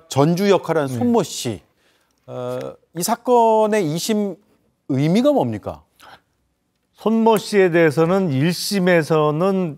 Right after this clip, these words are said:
Speaker 2: 무죄가 선고가 됐는데요.
Speaker 1: 네.
Speaker 2: 그거는 이른바 공동정범, 그러니까, 아,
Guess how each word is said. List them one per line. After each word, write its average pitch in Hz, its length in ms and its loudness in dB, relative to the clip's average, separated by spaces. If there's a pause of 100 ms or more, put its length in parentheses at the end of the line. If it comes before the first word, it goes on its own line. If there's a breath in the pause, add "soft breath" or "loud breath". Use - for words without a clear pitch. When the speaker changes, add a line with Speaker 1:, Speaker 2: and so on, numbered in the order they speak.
(140)
Speaker 2:
무죄가 151 600 0
선고가 127 720 -2
됐는데요. 101 720 -10
Speaker 1:
네. 143 140 0
Speaker 2:
그거는 156 220 -2
이른바 143 400 -2
공동정범, 143 1400 0 (180)
그러니까, 151 360 -2 (400 soft breath)
아, 90 380 -12